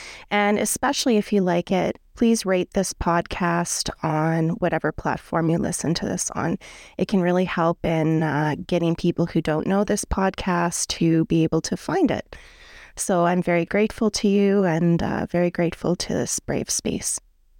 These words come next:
Today is part three of our three-part series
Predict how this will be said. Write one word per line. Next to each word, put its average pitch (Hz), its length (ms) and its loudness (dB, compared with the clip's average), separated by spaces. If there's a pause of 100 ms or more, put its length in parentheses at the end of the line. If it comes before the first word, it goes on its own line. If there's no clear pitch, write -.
(1000)
Today 269 400 4
is 262 180 2
part - 380 0
three 226 840 4 (200)
of 185 360 2
our 175 400 2
three-part - 720 0
series 202 640 2